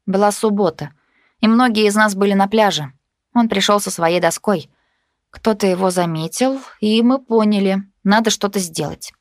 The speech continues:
Выразить ему свои соболезнования, показать, что мы тоже горюем. Мы вышли из воды и позвали остальных.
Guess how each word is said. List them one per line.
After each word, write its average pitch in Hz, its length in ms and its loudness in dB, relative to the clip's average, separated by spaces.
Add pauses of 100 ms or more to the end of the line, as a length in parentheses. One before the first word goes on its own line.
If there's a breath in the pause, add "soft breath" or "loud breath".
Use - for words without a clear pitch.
(440)
Выразить 226 500 2
ему 220 180 2
свои 202 280 0
соболезнования, 160 1120 -2
показать, 208 420 -2
что - 180 -4
мы 180 100 -2
тоже 180 300 0
горюем. 170 560 -2 (560)
Мы 226 120 4
вышли 247 260 2
из 233 120 2
воды 226 260 2
и 262 40 0
позвали 202 360 0
остальных. 190 600 -2